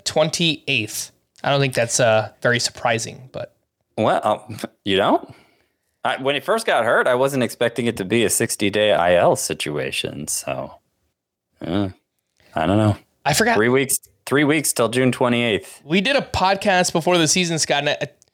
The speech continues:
Speaker 1: I think we set the o-, over-under at, like, a hundred or a hundred and twenty innings. And I
Speaker 2: Yeah.
Speaker 1: think, I think we all said under <laughs> for, for Jacob deGrom.
Speaker 2: Yeah, no, I get that, but, uh, you know,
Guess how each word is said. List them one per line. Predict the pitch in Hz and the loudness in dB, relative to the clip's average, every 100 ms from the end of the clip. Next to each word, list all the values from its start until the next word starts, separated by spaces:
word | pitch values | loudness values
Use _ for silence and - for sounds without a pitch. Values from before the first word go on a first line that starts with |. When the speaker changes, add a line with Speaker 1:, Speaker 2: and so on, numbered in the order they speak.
| _ _ | _ _
Speaker 1:
I | 180 | -4
think | 190 349 | -2 0
we | 269 | 0
set | 233 233 - | 2 0 0
the | - 147 | -2 -2
o-, | 180 | 0
over-under | - 175 180 160 180 | 2 4 4 4 2
at, | 131 | 2
like, | 135 | 0
a | 120 | 0
hundred | - 151 160 180 180 - _ | 0 0 2 0 0 -4 _
or | 135 | 0
a | 127 | 2
hundred | 147 160 | 2 2
and | 156 | 0
twenty | 139 165 151 | 0 0 2
innings. | 143 160 175 - - _ _ _ _ _ 135 | 2 0 -2 -4 -6 _ _ _ _ _ -2
And | |
I | 202 | 2
Speaker 2:
Yeah. | 185 98 | 4 2
Speaker 1:
think, | 139 | 2
I | |
think | 151 233 | 0 2
we | 175 | 2
all | 175 | 2
said | 170 165 | 2 2
under | 131 120 101 | 0 0 -6
<laughs> | - - 156 | -4 -2 -2
for, | - 180 | 0 -2
for | - - 147 | -2 -2 0
Jacob | 139 127 | 0 -2
deGrom. | 120 117 | -2 0
Speaker 2:
Yeah, | 269 214 | 2 4
no, | 202 196 | 4 4
I | 147 | 4
get | 151 170 | 2 0
that, | 131 147 90 82 - - - - - | 0 2 2 2 0 -12 -20 -20 -16
but, | 107 117 101 - - _ _ _ _ _ _ _ _ _ | -2 2 2 0 -10 _ _ _ _ _ _ _ _ _
uh, | - - _ _ _ | -20 -20 _ _ _
you | - 104 | -8 -6
know, | 85 | -6